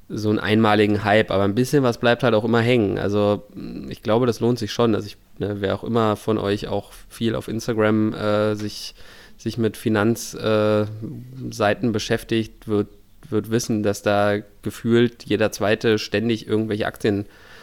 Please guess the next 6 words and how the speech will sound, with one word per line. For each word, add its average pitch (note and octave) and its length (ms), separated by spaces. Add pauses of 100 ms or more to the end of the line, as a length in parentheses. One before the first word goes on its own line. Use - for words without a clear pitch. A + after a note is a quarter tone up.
(180)
verlost, G2+ 600
ne? A2 200 (180)
Das, - 300 (480)
denke A2 160
ich G#2+ 100
mal, G#2 380